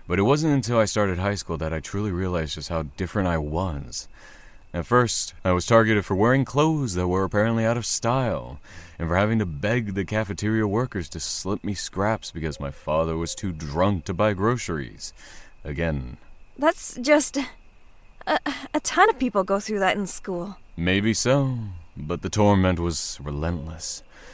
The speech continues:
Speaker 1: and home offered no comfort. Not after my mother lost her battle with cancer, and my father decided to live life with his ass on the couch and a bottle in his hand.
Speaker 2: I,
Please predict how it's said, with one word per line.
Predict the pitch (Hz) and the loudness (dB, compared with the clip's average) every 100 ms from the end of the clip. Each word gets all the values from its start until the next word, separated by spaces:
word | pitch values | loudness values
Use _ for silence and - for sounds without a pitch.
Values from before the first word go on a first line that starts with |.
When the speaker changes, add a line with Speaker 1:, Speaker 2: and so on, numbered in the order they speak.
| - - | -20 -12
Speaker 1:
and | 78 76 | -6 0
home | 101 117 117 | 2 4 4
offered | 117 101 101 80 | 2 0 -2 -2
no | 82 95 139 | 0 2 0
comfort. | 139 104 127 127 73 55 - - - - - - - 78 | 0 0 0 -2 -8 -10 -14 -20 -20 -20 -20 -20 -10 -4
Not | 85 87 90 90 | 0 2 4 4
after | 82 - 78 | 2 -2 -2
my | 78 76 | -2 -2
mother | 76 82 76 | -2 -2 -2
lost | 76 78 78 - | -2 -2 -2 -4
her | 85 | -6
battle | 76 80 80 | -2 -2 -2
with | 78 - | -6 -6
cancer, | 95 95 80 65 73 76 71 | -2 -2 -4 -8 -12 -14 -10
and | 73 | -6
my | 76 78 | -4 4
father | 123 143 131 127 | 10 10 8 2
decided | 104 - 104 95 92 | -2 2 2 2 0
to | 87 | -2
live | 87 95 82 | 0 0 0
life | 80 85 82 | 2 2 0
with | 78 76 | -2 -6
his | 76 | 2
ass | 90 104 - | 2 4 2
on | 98 92 | 2 0
the | 85 | 0
couch | - 131 127 - - - - - - - | 4 4 4 0 -10 -12 -16 -16 -16 -10
and | - | -4
a | 104 | 0
bottle | 90 117 107 92 76 67 67 | 6 8 8 4 0 -6 -10
in | 78 76 | -8 -6
his | 76 | -6
hand. | - 80 71 67 - - - - - - - - - | -6 -6 -6 -10 -14 -18 -20 -20 -20 -20 -20 -20 -16
Speaker 2:
I, | 226 214 | -14 -14